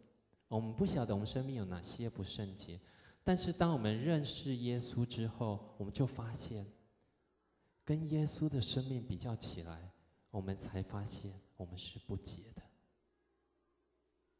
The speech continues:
然而，耶稣的圣洁跟法利赛人的圣洁，上一班我们提到是不一样的。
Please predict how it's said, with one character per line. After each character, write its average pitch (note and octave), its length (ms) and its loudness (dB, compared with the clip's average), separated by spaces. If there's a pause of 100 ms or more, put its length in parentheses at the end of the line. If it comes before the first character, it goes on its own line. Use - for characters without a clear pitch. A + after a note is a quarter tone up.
(1700)
然 B2+ 240 -2
而， B2 120 -2
耶 D3 240 0
稣 C#3+ 320 0
的 A#2+ 140 2
圣 A#2+ 400 2
洁 F2+ 360 -8 (440)
跟 B2 220 -2 (100)
法 F2+ 200 -4
利 G#2+ 60 -4
赛 A2+ 240 -4
人 G2 120 -6
的 G2 60 -4
圣 G#2+ 300 -4
洁， F2 220 -8
上 A2 200 -4
一 G#2 40 -4
班 G#2 120 0
我 F#2+ 40 -2
们 F#2+ 100 -8
提 - 140 -8
到 G#2+ 160 -6
是 - 120 -2
不 E3 200 2
一 A2+ 100 -2
样 B2 220 -4
的。 G2+ 100 -10